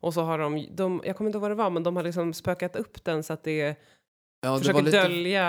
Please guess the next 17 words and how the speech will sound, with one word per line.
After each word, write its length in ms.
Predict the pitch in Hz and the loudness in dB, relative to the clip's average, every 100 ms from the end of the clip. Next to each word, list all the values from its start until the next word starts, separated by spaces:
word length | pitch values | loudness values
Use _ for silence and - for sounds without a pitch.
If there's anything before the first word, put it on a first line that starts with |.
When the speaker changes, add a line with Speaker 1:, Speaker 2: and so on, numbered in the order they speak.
| 170 | 2
Speaker 1:
alltså 280 | 160 160 160 | -2 -4 -6
så 140 | 165 | -2
här, 260 | 147 143 139 | 0 -2 -2
nu 200 | 170 165 | -2 -2
ska 140 | 175 | -2
vi 80 | 160 | -2
göra 80 | 156 | -2
det 60 | |
lite 160 | 151 156 | -2 -2
mysigt. 800 | 170 170 147 - 185 - - - - | 0 0 0 -2 -4 -4 -20 -20 -4
Speaker 2:
Mm. 220 | 135 151 | -2 0
Speaker 1:
Men 420 | 160 160 147 113 50 _ _ _ _ | 0 0 -2 -6 -14 _ _ _ _
det 140 | 160 | -8
ser 120 | 147 147 | -6 -4
bara 80 | |
för 140 | 139 151 | -4 2
jävligt 160 | 175 | 4